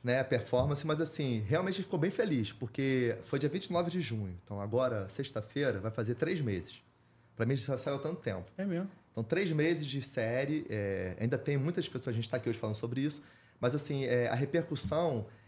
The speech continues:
Speaker 1: ela era diferente de um, de um filme, de uma reportagem e tal, ela, ela, ela vai gradualmente, assim. Então a gente tá feliz porque são temas atuais. Você fala o que aconteceu hoje, operação, o tempo inteiro, sabe? É,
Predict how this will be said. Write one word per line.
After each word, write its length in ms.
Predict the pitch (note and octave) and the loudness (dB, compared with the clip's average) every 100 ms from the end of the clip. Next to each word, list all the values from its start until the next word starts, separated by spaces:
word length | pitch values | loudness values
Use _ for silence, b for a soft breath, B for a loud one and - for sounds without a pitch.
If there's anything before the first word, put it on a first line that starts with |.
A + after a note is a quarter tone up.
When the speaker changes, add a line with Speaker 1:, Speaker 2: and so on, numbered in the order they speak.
| B _ | B _
Speaker 1:
ela 320 | B2 C#3 C#3+ C#3 | 2 4 4 4
era 160 | B2 C3+ | 0 -2
diferente 420 | - C#3+ C#3+ C#3 | 0 0 0 -2
de 60 | |
um, 240 | D3 C#3+ B2 | -2 -2 -2
de 80 | C3+ | -4
um 80 | |
filme, 260 | A2+ - C#3+ | -6 -6 -4
de 80 | B2+ | -2
uma 60 | |
reportagem 580 | B2+ B2+ G#2+ - B2 B2 | -4 -4 -6 -4 -4 -4
e 40 | A#2+ | -4
tal, 260 | B2 B2 | 0 0
ela, 260 | A2+ C3 - | 0 -2 -2
ela, 360 | A2+ B2+ A#2+ - | -2 0 -2 -2
ela 200 | A2+ B2+ | -2 0
vai 200 | B2+ B2 | 2 0
gradualmente, 680 | A#2+ B2 C3+ C3+ A#2+ G#2 - | 2 0 2 0 0 -2 -6
assim. 260 | - - F#2+ b b b b b b A2 | -10 -10 -12 b b b b b b -4
Então 140 | C#3+ | -2
a 20 | |
gente 60 | C#3+ | 0
tá 80 | - | 0
feliz 200 | F#3 F#3+ | 0 0
porque 300 | - - E3+ | -2 0 0
são 100 | F3+ | 0
temas 220 | G#3+ A3 | 0 2
atuais. 640 | A3 G#3+ E3+ A#2 G2+ - | 0 2 2 2 -2 -4
Você 120 | - | -2
fala 120 | E3 | -2
o 20 | - | -2
que 60 | |
aconteceu 440 | A3 G#3+ G#3 G#3+ F3+ | -2 -2 0 2 4
hoje, 200 | C3+ A#2 | 4 2
operação, 640 | E3+ F3+ F3 D#3+ A2 F2+ - - _ | 0 0 0 0 0 -2 -12 -20 _
o 20 | - | -2
tempo 160 | D#3 | 0
inteiro, 300 | F3+ D3+ A#2 F#2 - - - - - _ | 0 -2 -2 -6 -14 -20 -20 -20 -20 _
sabe? 320 | - A2+ F#2+ G#2+ | -2 0 0 -2
É, 480 | A2+ A2 G#2+ G2 F2 | -2 0 0 0 -2